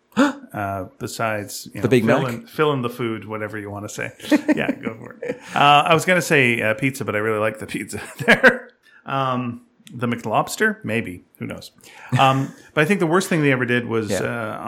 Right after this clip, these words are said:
Speaker 2: on the sign saying, you know, "Smiles free." Because
Speaker 1: Yeah.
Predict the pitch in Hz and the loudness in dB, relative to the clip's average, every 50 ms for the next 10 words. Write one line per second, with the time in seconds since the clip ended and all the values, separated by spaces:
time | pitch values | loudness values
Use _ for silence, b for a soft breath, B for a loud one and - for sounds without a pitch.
0 | 117 117 117 113 113 110 - - - 139 131 131 131 127 120 - - 127 117 113 | -4 -2 -2 -2 -4 -4 -6 -2 0 2 2 2 2 0 -2 -2 -2 -2 0 0
1 | 113 113 107 107 107 104 110 107 104 104 101 - - - - 127 120 120 127 135 | 0 -2 -2 -4 -6 -8 -8 -8 -6 -6 -8 -8 -8 -6 -2 0 2 2 2 4
2 | 135 135 143 139 139 131 - - - - - 120 113 107 98 95 104 _ _ _ | 2 2 0 0 -4 -10 -16 -18 -14 -8 -6 -4 -4 -4 -6 -8 -12 _ _ _
3 | _ b b b b - 127 123 - - - 196 226 - - - - - - 123 | _ b b b b -10 -10 -10 -6 -2 2 4 4 4 2 -2 -8 -10 -4 -2
4 | 113 - - | -2 -2 -2